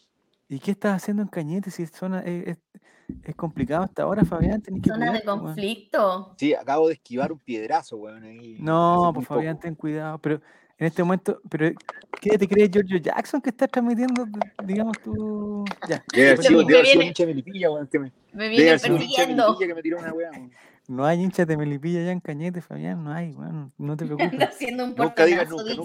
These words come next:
Speaker 2: dicen.
Speaker 3: digas nunca.
Speaker 1: Ah, ya, está bien. Eh, ya,
Speaker 3: Era pa'
Speaker 1: entonces
Speaker 3: saludarlos nomás, los voy a estar escuchando.
Speaker 1: Ya, perfecto, te pasaste.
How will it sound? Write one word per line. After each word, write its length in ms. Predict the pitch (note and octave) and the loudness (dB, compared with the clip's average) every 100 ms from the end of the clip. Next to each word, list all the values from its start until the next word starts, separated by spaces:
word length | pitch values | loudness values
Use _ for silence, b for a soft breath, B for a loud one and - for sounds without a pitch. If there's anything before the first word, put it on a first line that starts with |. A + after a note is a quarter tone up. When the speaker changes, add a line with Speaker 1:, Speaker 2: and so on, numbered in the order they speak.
| G3 | -4
Speaker 2:
dicen. 100 | F3+ | -4
Speaker 3:
digas 180 | F3+ | -6
nunca. 300 | E3 E3+ - F#3 C4+ | -12 -18 -18 -18 -12
Speaker 1:
Ah, 220 | F3+ D3 | -8 -6
ya, 240 | C#3+ B2 B2 _ _ | -4 -6 -8 _ _
está 180 | - | -6
bien. 240 | D3+ C#3 B2 b b b b b b _ - | -4 -4 -6 b b b b b b _ 2
Eh, 460 | D3 D3 D3 D3 - _ - | 4 6 4 2 -4 _ -6
ya, 140 | D#3 F3 | 8 8
Speaker 3:
Era 80 | |
pa' 80 | D#3+ | 8
Speaker 1:
entonces 180 | G3 G3+ | 4 2
Speaker 3:
saludarlos 400 | F3 E3 F3 F#3 | 2 -2 -2 -4
nomás, 240 | F#3 G3+ F3 | -10 -12 -8
los 160 | D#3 | -8
voy 140 | D#3 F3 | -6 -8
a 20 | |
estar 300 | - - F3 | -10 -10 -10
escuchando. 560 | - D#3 F#3+ C3+ A#2+ _ _ _ _ _ | -10 -12 -12 -10 -14 _ _ _ _ _
Speaker 1:
Ya, 220 | E3+ F3 E3 | 0 2 2
perfecto, 440 | E3 D#3 C3 - | -2 -6 -8 -12
te 100 | - | -12
pasaste. 380 | D3 - C#3 - | -10 -8 -10 -12